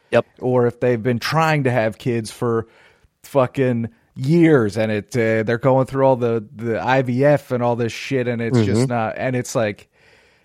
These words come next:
Speaker 2: uh, that shit is, uh, going away, luckily, you know what I mean? But it's, it's those, uh, older, I don't, I don't wanna sound ageist, right? But it's like,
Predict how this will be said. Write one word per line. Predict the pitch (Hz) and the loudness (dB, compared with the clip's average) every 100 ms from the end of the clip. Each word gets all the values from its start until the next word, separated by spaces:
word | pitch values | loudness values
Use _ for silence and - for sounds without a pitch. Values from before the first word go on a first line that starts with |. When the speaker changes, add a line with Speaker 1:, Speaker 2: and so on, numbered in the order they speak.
| _ | _
Speaker 2:
uh, | 104 110 107 104 101 98 _ _ _ _ _ _ _ _ _ - | -4 -2 -2 -4 -4 -8 _ _ _ _ _ _ _ _ _ -4
that | 143 156 - | 2 2 0
shit | - 139 127 | -2 2 2
is, | 113 107 101 95 | 2 -2 -4 -6
uh, | 104 95 85 78 - _ _ _ _ _ _ _ _ _ | -6 -6 -6 -10 -12 _ _ _ _ _ _ _ _ _
going | 147 135 120 | 2 2 2
away, | 113 104 90 - - | 0 -2 -4 -8 -12
luckily, | - 71 71 64 58 | -12 -12 -10 -12 -12
you | 64 | -10
know | 76 | -8
what | 76 | -8
I | 69 | -8
mean? | 67 69 - | -8 -10 -4
But | 104 104 | 0 2
it's, | 104 - 90 | 2 -2 -2
it's | 98 - - | -2 -2 0
those, | 107 95 98 95 | 2 2 0 0
uh, | 90 85 87 - _ _ _ _ - | 0 0 -4 -8 _ _ _ _ -2
older, | 123 127 127 113 _ _ _ _ - | 0 2 0 -2 _ _ _ _ -8
I | 120 135 | -2 0
don't, | 101 - | 0 -2
I | 139 | 0
don't | 131 | 0
wanna | 101 90 | -2 -4
sound | - 104 95 | -4 -6 -4
ageist, | 110 147 156 110 104 - | 2 4 4 0 -2 -2
right? | 104 107 135 151 | 0 0 0 0
But | 110 | -2
it's | 101 - | -2 -6
like, | 85 78 | -10 -10